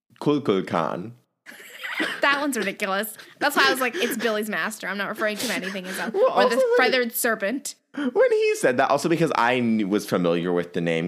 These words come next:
Speaker 2: Yeah, 'cause he was
Speaker 1: Quetzalcoatl
Speaker 2: like, "Call me
Speaker 1: because
Speaker 2: this," and I was like, "That's not any better."
Speaker 1: <laughs> I know. That's what,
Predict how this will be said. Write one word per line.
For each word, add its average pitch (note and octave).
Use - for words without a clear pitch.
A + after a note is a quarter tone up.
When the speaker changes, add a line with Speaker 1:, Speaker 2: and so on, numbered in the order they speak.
Speaker 2:
Yeah, G#4
'cause G4
he D#4+
was -
Speaker 1:
Quetzalcoatl -
Speaker 2:
like, D4+
"Call D#4
me -
Speaker 1:
because A3+
Speaker 2:
this," D#4+
and A#3+
I C4
was C4+
like, D4
"That's F4+
not G4
any D4
better." B3+
Speaker 1:
<laughs> -
I C4
know. B3+
That's F3+
what, -